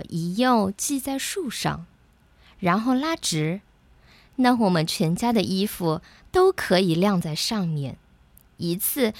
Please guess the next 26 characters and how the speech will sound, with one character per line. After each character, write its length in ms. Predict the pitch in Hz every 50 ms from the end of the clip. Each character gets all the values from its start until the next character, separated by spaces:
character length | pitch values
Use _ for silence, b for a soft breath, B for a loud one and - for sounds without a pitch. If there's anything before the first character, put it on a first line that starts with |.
| B B B
就 140 | - 392 370
全 460 | - - - - - 233 170 160 190
部 100 | 240 403 453 440
晒 280 | - - 294 247 196
干 300 | 165 - - 170 170 165
了。 360 | 165 165 160 151 147 143 - - _ _ _ _ _ _ _ - _ _ _ _ _ _ _ _ _ - - _ _
而 160 | - 214 247
这 240 | 247 - 415 381 359
时 260 | - - - 196 175
候， 280 | 208 - 247 240 233 240 B B B B B B B
我 180 | - - 175 165
可 280 | - - - 185 175
以 240 | 190 214 196 190 196 -
一 140 | 302 302 254
本 400 | - - 160 143 127 - 175 - -
接 340 | - - 302 311 330 359 370
一 160 | 359 320 247
本， 300 | 185 - - - - - _ b b b b b b b b b b
把 160 | - 240 214 202
十 320 | - - - - 330 427
本 340 | - - 269 240 247 277 302 -
好 260 | - - - - -
看 220 | - - - 349
的 120 | 302 240 269
书 300 | - - 320 311 311 320
都 240 | - _ - 440